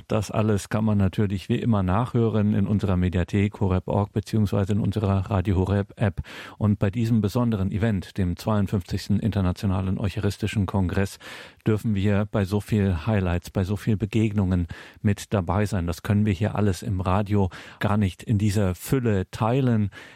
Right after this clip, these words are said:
Das machen aber unsere beiden Redakteurinnen vor Ort gemeinsam mit den Kolleginnen von Radio Maria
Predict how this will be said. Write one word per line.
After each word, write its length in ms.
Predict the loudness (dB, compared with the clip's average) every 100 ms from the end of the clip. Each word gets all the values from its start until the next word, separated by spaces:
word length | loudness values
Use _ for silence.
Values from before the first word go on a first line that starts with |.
| -2
Das 280 | -2 0 0
machen 320 | 0 0 0
aber 400 | 2 2 0 2
unsere 540 | 0 2 2 2 0
beiden 420 | 0 0 2 2
Redakteurinnen 880 | 0 0 -2 0 0 2 2 2 0
vor 380 | -2 0 0 2
Ort 420 | 0 0 -2 -8 -4
gemeinsam 640 | 0 2 2 0 0 0
mit 200 | -2 0
den 260 | 2 2 0 -2
Kolleginnen 640 | 0 2 2 2 2 2
von 320 | 0 0 0 0
Radio 440 | 0 0 2 2
Maria 540 | 2 2 2 2 2